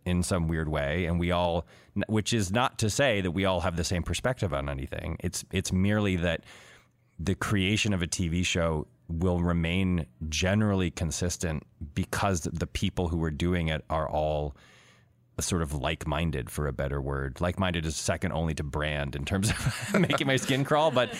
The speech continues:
but it's slightly better. But, uh, but that's, that's how I, I don't worry at all. I don't think about or worry at all about any of that stuff because I feel like it's going to happen naturally. Because I, uh, um, someone who would make a T V show that were wildly,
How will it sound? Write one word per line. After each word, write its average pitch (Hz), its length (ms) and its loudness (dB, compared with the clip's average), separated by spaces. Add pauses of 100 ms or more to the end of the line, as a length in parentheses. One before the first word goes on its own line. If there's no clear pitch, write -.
(180)
but 131 140 2
it's 135 100 2
slightly 160 320 4
better. 101 320 4 (220)
But, 131 180 4
uh, 123 360 2
but 120 120 0
that's, 156 260 2
that's 147 340 0
how 139 440 4
I, 120 300 2
I 151 60 2
don't 156 200 2
worry 110 540 4
at 95 60 2
all. 101 240 4
I 98 80 4
don't 107 180 2
think 110 220 0
about 95 240 2
or 85 120 2
worry 87 360 2
at 80 60 0
all 85 260 2
about 73 320 -2
any 78 240 -2
of 67 80 -4
that 65 280 -6
stuff - 380 -4
because 80 360 -2
I 78 100 0
feel 87 280 0
like 78 280 -2
it's 76 120 -4
going 80 180 -2
to 65 60 -2
happen 69 320 -4
naturally. 65 720 -4
Because 76 240 -2
I, 78 120 0
uh, 76 360 -4
um, 69 220 -4 (280)
someone 101 400 2
who 87 400 2 (460)
would 90 200 2
make 85 240 2
a 80 60 -2
T 85 180 -2
V 80 120 0
show 82 280 0
that 80 160 -4
were 82 140 0
wildly, 78 680 0